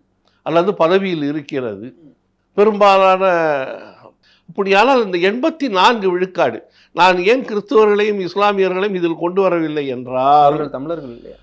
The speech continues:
Speaker 1: அவர்கள் தூய தமிழர்கள், மண்ணின் மைந்தர்கள். ஆனால் ஒருபோதும் தமிழ், தமிழர், தமிழ்நாடு என்ற கோட்பாட்டுக்கு அவர் வரமாட்டார்கள். தங்களுடைய இஸ்லாம், தங்களுடைய கிறிஸ்துவம், பழகுவதற்கு இனிமையானவர்கள், நல்லவர்கள்,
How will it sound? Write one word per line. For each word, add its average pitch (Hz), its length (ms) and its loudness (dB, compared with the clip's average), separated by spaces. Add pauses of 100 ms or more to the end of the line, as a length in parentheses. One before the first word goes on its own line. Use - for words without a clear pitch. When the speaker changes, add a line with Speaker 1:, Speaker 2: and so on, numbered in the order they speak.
(140)
Speaker 1:
அவர்கள் 147 580 0
தூய 202 400 0
தமிழர்கள், 185 560 2 (280)
மண்ணின் 202 460 0
மைந்தர்கள். 196 560 2 (160)
ஆனால் 151 500 2
ஒருபோதும் 196 1080 2
தமிழ், 185 380 2 (180)
தமிழர், 185 440 0
தமிழ்நாடு 185 500 0
என்ற 165 200 0
கோட்பாட்டுக்கு 175 600 -2
அவர் 156 180 0
வரமாட்டார்கள். 139 800 -2 (260)
தங்களுடைய 165 560 -2
இஸ்லாம், 196 460 0 (580)
தங்களுடைய 247 500 4
கிறிஸ்துவம், 139 520 -6 (360)
பழகுவதற்கு 190 680 0
இனிமையானவர்கள், 175 840 -2 (220)
நல்லவர்கள், 175 720 2